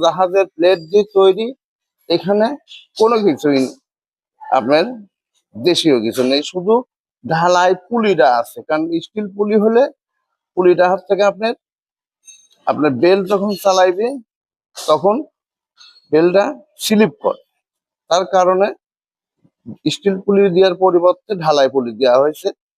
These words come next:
এই দেখেন কত হেভি। এই হলাটার ওজন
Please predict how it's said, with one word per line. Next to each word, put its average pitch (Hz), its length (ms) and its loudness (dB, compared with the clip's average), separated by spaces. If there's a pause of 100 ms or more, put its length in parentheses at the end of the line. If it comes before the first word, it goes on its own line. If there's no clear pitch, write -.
(320)
এই 135 100 0
দেখেন 117 200 0 (220)
কত 214 240 -2 (200)
হেভি। 123 300 0 (1040)
এই 180 160 2
হলাটার 190 400 2 (120)
ওজন 185 260 2